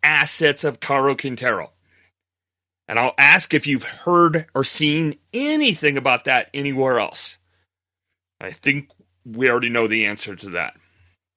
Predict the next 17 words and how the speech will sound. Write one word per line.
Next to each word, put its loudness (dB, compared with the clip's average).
Okay, 4
so 6
the -2
major 2
allegations. 0
Lawrence -4
Victor -2
Harrison, 0
Felix 0
Rodriguez, 0
follow 2
the 2
money. -4
Number 4
four, 0
Werner 6
Lutz 2